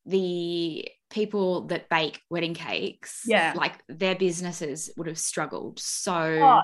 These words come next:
Speaker 2: so
Speaker 1: much
Speaker 2: much.
Speaker 1: through
Speaker 2: I
Speaker 1: this
Speaker 2: mean,
Speaker 1: time.
Speaker 2: watching, it's been really hard to watch. I feel so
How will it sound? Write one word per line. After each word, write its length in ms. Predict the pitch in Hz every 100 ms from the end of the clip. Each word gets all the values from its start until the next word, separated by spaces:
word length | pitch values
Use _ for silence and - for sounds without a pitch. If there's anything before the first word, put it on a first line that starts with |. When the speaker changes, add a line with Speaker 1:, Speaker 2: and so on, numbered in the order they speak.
| - -
Speaker 2:
so 340 | - - 285
Speaker 1:
much 100 | 277
Speaker 2:
much. 200 | 208 -
Speaker 1:
through 180 | 190 160
Speaker 2:
I 100 | 226
Speaker 1:
this 40 | 240
Speaker 2:
mean, 80 | 226
Speaker 1:
time. 560 | 151 78 50 62 175 -
Speaker 2:
watching, 580 | 240 262 262 - 269 233
it's 140 | 226 -
been 240 | 269 247
really 560 | 240 247 240 220 - -
hard 440 | - 196 185 180
to 80 | 202
watch. 160 | 196 220
I 80 | 247
feel 180 | 254
so 220 | 240 233